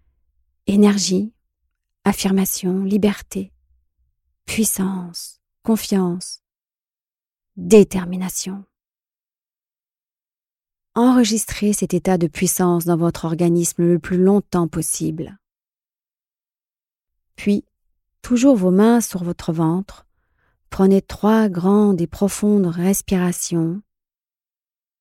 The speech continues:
afin d'imprimer votre message intime dans votre corps tel un tatouage subtil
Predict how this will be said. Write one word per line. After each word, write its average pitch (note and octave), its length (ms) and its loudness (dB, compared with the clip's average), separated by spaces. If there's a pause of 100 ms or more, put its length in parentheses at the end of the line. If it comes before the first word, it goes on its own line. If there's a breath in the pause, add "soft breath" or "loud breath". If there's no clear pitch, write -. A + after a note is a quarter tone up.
(540)
afin G3+ 400 2
d'imprimer G3+ 680 2
votre F#3+ 300 -4
message F#3 540 0
intime G3 420 0
dans F#3 140 0
votre F3 260 -4
corps F3 460 -4
tel F#3+ 200 -2
un F3+ 120 2
tatouage F#3 640 -2
subtil F3 760 -8